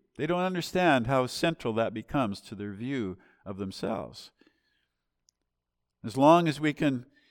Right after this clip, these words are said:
make the daily sacrifices that our idols require, well, they smile on us and we go merrily on our way, oblivious. But when we find that we can't make the payments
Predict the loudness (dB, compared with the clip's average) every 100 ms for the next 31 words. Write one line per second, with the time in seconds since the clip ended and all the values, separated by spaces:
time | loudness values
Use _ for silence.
0 | _ _ 2 2 2 0 6 8 8 6
1 | 4 6 6 4 -4 0 0 0 -8 -2
2 | 0 2 4 4 6 0 -4 -10 -2 4
3 | 6 6 4 2 0 2 -2 -2 0 2
4 | 4 2 2 -2 -6 -8 -4 -4 2 4
5 | 4 2 0 0 -2 -2 -2 -2 -4 -10
6 | -12 -8 -6 -6 -8 -10 -14 -20 _ _
7 | _ _ _ _ _ _ _ _ _ _
8 | _ _ _ _ -4 -2 0 2 2 0
9 | -8 -6 4 8 8 6 4 -2 -4 -4
10 | 0 0 0 0 0 -2 -12 -6 -4 -2
11 | -4 -6 -12 -20